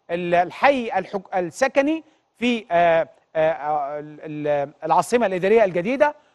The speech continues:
ومجهز زي ما حضراتكم شايفين، موظفين في طبعًا تك-، مرتبط بالبيانات الك-، الشامله، وطبعًا هناك دور سواء وزاره العدل او وزاره الاسكان او وزاره الاتصالات تك-، تكنولوجيا المعلومات لتجهيز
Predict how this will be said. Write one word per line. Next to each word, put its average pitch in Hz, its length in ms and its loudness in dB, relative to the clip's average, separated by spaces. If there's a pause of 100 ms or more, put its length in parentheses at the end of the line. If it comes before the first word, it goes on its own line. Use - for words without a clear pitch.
(220)
ومجهز 233 680 2
زي 202 120 -2
ما 160 80 -6
حضراتكم 190 200 -2
شايفين، 254 460 -4 (260)
موظفين 202 720 -2
في 190 240 -4
طبعًا 180 360 2 (240)
تك-، 185 240 -8
مرتبط 180 420 2
بالبيانات 175 1200 0 (160)
الك-، 170 320 -6
الشامله، 240 800 0 (280)
وطبعًا 170 460 4
هناك 196 220 0
دور 202 340 6 (180)
سواء 185 340 4
وزاره 175 280 0
العدل 220 340 2
او 156 100 -6
وزاره 165 260 -4
الاسكان 254 480 -2
او 190 100 -6
وزاره 185 300 0 (320)
الاتصالات 175 560 2
تك-، 180 280 -16 (140)
تكنولوجيا 175 540 -4
المعلومات 165 520 -2 (300)
لتجهيز 185 840 -4